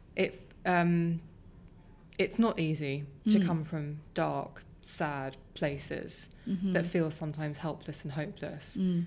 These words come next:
Speaker 1: to a place where you feel empowered and robust and not just capable of looking after yourself, but to be a port in a storm for someone else, which I
Speaker 2: Mm.
Speaker 1: think is also what a gentle woman would
Speaker 2: Yes,
Speaker 1: be.
Speaker 2: absolutely. Yeah, because,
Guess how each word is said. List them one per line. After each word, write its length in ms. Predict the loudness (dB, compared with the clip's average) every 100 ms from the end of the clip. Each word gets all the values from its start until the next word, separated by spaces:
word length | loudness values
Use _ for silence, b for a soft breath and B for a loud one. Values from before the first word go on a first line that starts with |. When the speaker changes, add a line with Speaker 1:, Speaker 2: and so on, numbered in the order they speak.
| -4
Speaker 1:
to 140 | -2 -2
a 60 |
place 420 | 0 0 0 -2
where 100 | -4
you 180 | -2 -4
feel 360 | -4 -2 -2 -2
empowered 760 | -4 -6 -4 -2 0 0 -2
and 160 | -4 -4
robust 600 | -4 -4 -6 -8 -10 -6
and 320 | -4 -4 -6 B B B -4
not 160 | -4
just 160 | -6 -4
capable 340 | -4 0 -2
of 80 | 0
looking 240 | -2 -2 -2
after 220 | -2 -4
yourself, 480 | -4 0 0 0 -6
but 140 | -8
to 100 | -6
be 360 | 0 0 0 -6 B B B B B -12
a 60 |
port 460 | -10 0 2 2 0
in 80 | -2
a 60 |
storm 260 | 0 0 0
for 60 | -2
someone 300 | -2 0 0
else, 200 | 0 4
which 140 | 8
I 100 | 8
Speaker 2:
Mm. 60 | 8
Speaker 1:
think 200 | 4 2
is 80 | -2
also 320 | -4 -2 -4
what 160 | -4 -6
a 80 | -4
gentle 420 | -4 -4 -6 -6
woman 160 | -6 -2
would 120 | 4
Speaker 2:
Yes, 380 | 6 4 0 -2
Speaker 1:
be. 60 |
Speaker 2:
absolutely. 920 | 0 0 -2 0 0 0 -2 -2 -4 -6 B B B B -2
Yeah, 200 | 4 4
because, 460 | 2 -2 -2 -4